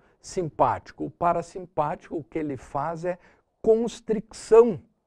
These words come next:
ele reduz o tamanho da pupila, o diâmetro pupilar. Isso se chama miose, ele atua sobre os músculos esfincterianos da íris,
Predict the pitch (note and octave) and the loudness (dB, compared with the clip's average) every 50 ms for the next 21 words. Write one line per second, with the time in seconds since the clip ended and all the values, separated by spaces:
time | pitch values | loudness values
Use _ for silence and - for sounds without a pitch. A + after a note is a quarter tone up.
0 | _ _ _ _ _ _ _ - - C#3 D3+ D#3+ C#3+ B2+ D#3+ G3+ G3 D#3+ D3 C#3 | _ _ _ _ _ _ _ -6 -4 -2 -2 -2 -2 -2 2 2 2 2 2 0
1 | C#3 D3+ A3 B3 D4 D4+ D4 - - - - _ _ _ _ _ _ _ _ - | 0 2 4 4 6 4 4 0 -4 -12 -20 _ _ _ _ _ _ _ _ -6
2 | - F#3+ F#3+ - - G3 E3+ D#3+ D3 D3+ D#3+ F3 F#3 G3 F#3+ E3+ D#3 E3+ E3+ - | -6 -6 -4 0 0 0 0 0 -2 -4 -4 -4 -4 -4 -4 -2 -2 -2 -4 -4
3 | F3+ F3 - G3 F#3 E3 C3+ B2+ B2+ C#3 D#3+ F3 F3+ F3+ F3+ D#3 - F3 E3 D#3+ | -8 -10 -6 -4 -2 -2 -2 -2 -2 -2 -2 -2 -4 -4 -6 -6 -6 -6 -8 -6
4 | - F#3+ F#3 - - F#3 F3 E3+ E3+ E3+ E3+ D#3 - - - - _ _ _ _ | -6 -8 -8 -4 -4 -6 -6 -4 -6 -4 -4 -6 -8 -10 -18 -20 _ _ _ _
5 | _ _ _ _ - - B2 B2+ B2 - D3 C3 A2+ - - D3 C#3 C3+ C#3+ D3+ | _ _ _ _ -10 -8 -8 -8 -8 -12 -14 -14 -14 -12 -12 -12 -12 -10 -12 -12
6 | D3 D#3 E3+ E3 E3 E3 E3+ E3+ D3 A2+ F#2 G#2 G#2 G#2 G#2+ G#2 G#2 - - - | -12 -10 -10 -8 -8 -4 -4 -4 -4 -4 -6 -8 -8 -6 -6 -8 -8 -10 -10 -8
7 | D3+ D#3 C#3+ - - D#3+ D3 B2+ C#3+ C3+ A2 B2 C3 C#3 D3+ D#3 - - F3 D#3 | -8 -8 -8 -6 -8 -8 -8 -6 -8 -8 -8 -10 -10 -10 -10 -12 -12 -10 -8 -8
8 | C#3 C#3 D3 D3 - _ - F3+ F3 F3 - - F#3+ F3 E3 D#3 D#3 E3+ F3 F#3 | -8 -8 -10 -14 -14 _ -10 -10 -10 -8 -8 -6 -6 -4 -4 -2 -4 -4 -4 -6
9 | F#3 F3 C#3 A2 G2 G#2 G#2 G#2 G2+ G2+ G2+ G2+ G2+ F#2 - - | -10 -12 -12 -10 -10 -10 -8 -8 -8 -8 -8 -8 -10 -10 -12 -16